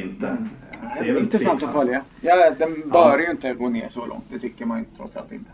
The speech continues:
Speaker 2: Det är ändå skillnad
Speaker 1: Nej,
Speaker 2: på
Speaker 1: precis.
Speaker 2: Tele tvås, eh, konstgräs mot då, eh, för Malmö som uttalat har sagt att man inte <laughs> trivs så bra där. Så, eh,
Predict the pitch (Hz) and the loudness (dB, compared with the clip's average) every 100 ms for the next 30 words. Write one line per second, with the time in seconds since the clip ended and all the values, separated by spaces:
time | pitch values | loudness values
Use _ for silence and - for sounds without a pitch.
0 | - - - - 139 131 113 123 113 98 | -20 -20 -20 -10 -6 -6 -8 -6 -4 -2
1 | 107 110 95 95 113 110 - - - - | -2 -2 -4 -10 -10 -10 -10 -16 -16 -20
2 | - - - - _ _ - - - - | -20 -20 -20 -20 _ _ -20 -20 -20 -12
3 | 220 - - - - - - - - - | -12 -12 -16 -16 -18 -20 -20 -20 -20 -20
4 | - - - - - _ _ _ - 139 | -20 -20 -20 -20 -20 _ _ _ -16 -10
5 | 123 135 127 117 107 - 110 101 _ _ | -6 -4 -4 -4 -6 -10 -14 -16 _ _
6 | _ - _ 143 107 113 110 127 127 123 | _ -20 _ -14 -12 -10 -8 -8 -10 -10
7 | 113 110 - - 110 104 104 - 117 - | -12 -12 -14 -10 -10 -10 -16 -16 -16 -16
8 | _ - 131 - 143 - 123 120 - - | _ -12 -12 -6 -8 -6 -10 -10 -10 -12
9 | - - - _ - - - - _ _ | -14 -18 -18 _ -20 -20 -20 -20 _ _
10 | - 113 110 113 113 113 110 113 | -12 -8 -8 -10 -14 -14 -14 -14